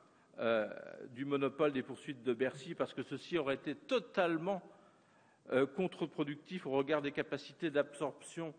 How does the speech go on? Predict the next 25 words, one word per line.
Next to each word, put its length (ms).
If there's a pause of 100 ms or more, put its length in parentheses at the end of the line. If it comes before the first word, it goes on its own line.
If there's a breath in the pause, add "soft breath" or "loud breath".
(240 loud breath)
du 100
contentieux 440
fiscal 380
par 180
notre 260
appareil 320
judiciaire, 760 (300 loud breath)
compte 160
tenu 240
de 60
son 160
format 500
et 60
de 60
sa 160
faible 340
spécialisation. 880 (1200 soft breath)
Saisissez 840
cette 360
loi. 300 (1200 soft breath)
Elle 220
ne 100
peut 360
être 280
parfaite, 800